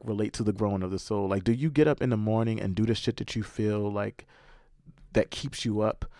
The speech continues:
in the middle of the night or, or wakes you up in the middle of the morning because it's not only feeding your stomach, but it's feeding the world? Like,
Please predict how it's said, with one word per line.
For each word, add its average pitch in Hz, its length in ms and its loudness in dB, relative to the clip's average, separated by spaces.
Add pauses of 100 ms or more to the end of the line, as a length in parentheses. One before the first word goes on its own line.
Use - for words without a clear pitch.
(300)
in 117 100 0
the 107 80 2
middle 110 180 2
of 104 60 2
the 98 80 0
night 101 300 -2
or, 92 360 -2
or 95 100 -4
wakes 95 380 -4
you 113 120 4
up 110 140 2
in 104 80 2
the 104 40 4
middle 104 200 4
of 95 40 2
the 95 80 2
morning 101 400 2
because 98 320 -4
it's 104 140 -6
not 120 160 -2
only 104 140 0
feeding 107 320 -2
your 101 100 0
stomach, 107 320 0
but 98 120 0
it's 87 120 -6
feeding 107 260 0
the 92 80 0
world? 107 380 2
Like, 104 240 0